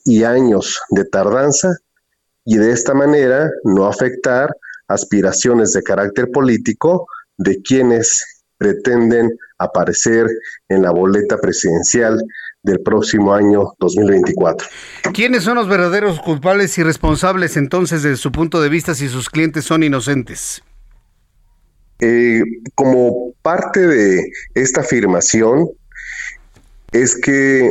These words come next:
Speaker 1: eh, uno de los integrantes más destacados del propio Comité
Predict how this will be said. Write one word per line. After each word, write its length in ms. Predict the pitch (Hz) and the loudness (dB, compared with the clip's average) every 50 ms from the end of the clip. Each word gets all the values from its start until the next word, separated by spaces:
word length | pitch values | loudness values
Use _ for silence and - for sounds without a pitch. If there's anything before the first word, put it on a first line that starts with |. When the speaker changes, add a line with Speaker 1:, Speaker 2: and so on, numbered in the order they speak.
| - - - | 0 0 0
Speaker 1:
eh, 240 | 107 110 107 - - | 2 2 2 2 2
uno 240 | - 139 147 160 160 | 2 2 4 4 4
de 80 | 151 139 | 4 2
los 220 | 117 104 - - | 2 2 2 2
integrantes 1000 | 113 101 - - 98 98 110 113 120 127 131 120 - 131 120 107 - - - - - | 0 0 0 0 0 0 0 0 2 0 0 0 0 0 0 0 0 -2 -2 -4 -2
más 300 | - 98 104 117 131 131 | -2 0 0 2 0 0
destacados 880 | 143 135 - - - 104 - - 117 117 117 123 117 117 113 107 - - | 0 0 0 0 -2 -2 -2 -2 -2 0 0 2 2 2 2 0 -2 -2
del 300 | - 98 85 92 87 87 - _ | -2 0 0 0 0 -2 -4 _
propio 320 | - - 127 127 - 139 135 - | -2 -2 -2 0 0 -2 0 0
Comité 720 | - 98 95 90 87 - - - 110 110 117 117 113 | 0 2 2 2 2 0 0 0 2 2 2 0 -2